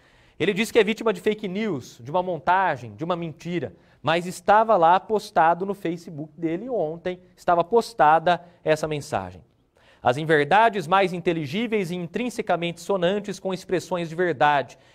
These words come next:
e com mais credibilidade no mundo são proferidas por vaginas." Uma maneira asquerosa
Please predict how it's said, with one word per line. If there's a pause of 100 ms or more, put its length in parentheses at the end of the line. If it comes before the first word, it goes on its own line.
e
com
mais
credibilidade
no
mundo (200)
são
proferidas
por
vaginas." (240)
Uma
maneira
asquerosa